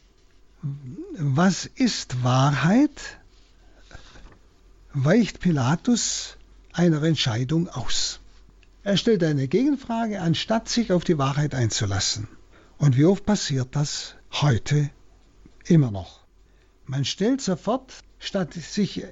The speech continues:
der Wahrheit zu stellen, stellt man sie in Frage. Was ist Wahrheit? Paul-, äh, Pilatus weicht aus. Er entscheidet sich nicht.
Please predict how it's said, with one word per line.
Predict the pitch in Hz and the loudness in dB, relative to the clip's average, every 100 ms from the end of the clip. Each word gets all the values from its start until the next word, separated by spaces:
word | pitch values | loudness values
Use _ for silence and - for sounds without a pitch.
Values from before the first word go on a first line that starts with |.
| - _ - - | -18 _ -14 -2
der | 165 | 0
Wahrheit | 175 180 156 156 | 2 2 2 2
zu | - 135 | 0 -2
stellen, | 113 - 156 160 254 302 269 - _ - | -2 0 2 4 4 4 2 -6 _ -14
stellt | - - 165 180 | -8 0 2 2
man | 180 | 0
sie | - 175 | 0 2
in | 175 | 2
Frage. | - 139 117 107 120 | 2 0 0 0 2
Was | 208 190 | 2 2
ist | 185 - - | 0 -2 -4
Wahrheit? | 107 104 98 98 - - - - - - - - - - - - | -6 -4 -6 -8 -12 -20 -20 -20 -20 -20 -20 -20 -20 -20 -20 -2
Paul-, | 151 214 208 | 2 2 2
äh, | 180 131 | 0 2
Pilatus | 165 160 175 220 233 196 - | 2 2 2 2 0 -4 -2
weicht | 165 165 - | -2 -2 -4
aus. | 113 95 - - 202 | -8 -6 -8 -10 -6
Er | 143 147 | 0 2
entscheidet | 139 127 143 156 156 | 2 2 2 2 0
sich | - 185 - | 0 -2 -2
nicht. | 127 117 - - - - | 0 0 -2 -8 -12 -18